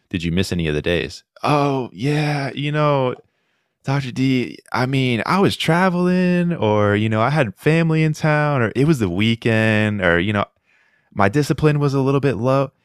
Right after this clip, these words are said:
All these excuses start to come up. And I say, "Look, I'm not here to judge you. You're not gonna get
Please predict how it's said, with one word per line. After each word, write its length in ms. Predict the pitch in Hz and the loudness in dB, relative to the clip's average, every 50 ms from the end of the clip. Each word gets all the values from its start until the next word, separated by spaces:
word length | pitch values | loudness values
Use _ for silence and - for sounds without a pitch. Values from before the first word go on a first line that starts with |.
| _ _ _ _ _ _ _ _ _ _ - | _ _ _ _ _ _ _ _ _ _ -2
All 180 | 82 87 98 | 0 2 2
these 540 | 95 101 98 90 85 80 82 - - - - - | 2 2 2 2 2 0 -2 -8 -12 -14 -12 -12
excuses 800 | - - - - - - 80 98 110 - - - 52 50 50 - | -12 -12 -14 -14 -8 -4 -2 -2 -2 -4 -6 -8 -8 -8 -10 -8
start 240 | - - - - | -6 -6 -6 -6
to 80 | - - | -8 -14
come 260 | - - - 57 62 | -8 -8 -8 -6 -4
up. 280 | 80 107 78 50 50 _ _ _ _ _ _ _ _ _ _ _ _ - | -4 -2 -2 -4 -6 _ _ _ _ _ _ _ _ _ _ _ _ -6
And 120 | - 92 98 | -2 0 0
I 80 | 98 | 0
say, 180 | 98 - 95 87 | 2 2 2 2
"Look, 240 | 90 120 131 - - | 2 2 0 0 0
I'm 160 | - 85 131 190 | 0 0 2 2
not 160 | 196 - - | 2 0 -2
here 200 | - 98 85 78 | -2 -2 -2 -2
to 120 | - 50 | -4 -8
judge 420 | - - - 73 107 - - - - | -10 -4 0 0 0 0 -2 -8 -12
you. 260 | 50 50 - - 117 _ _ _ _ _ _ _ _ _ _ _ _ _ _ _ _ _ _ _ _ _ - | -12 -12 -12 -14 -18 _ _ _ _ _ _ _ _ _ _ _ _ _ _ _ _ _ _ _ _ _ -8
You're 180 | - - 101 | -2 -2 0
not 260 | 117 120 113 101 98 - | 2 2 2 0 0 -2
gonna 220 | 101 87 82 78 | -2 -2 -2 -2
get 380 | 73 - 87 85 80 - _ | -4 -2 0 0 0 -2 _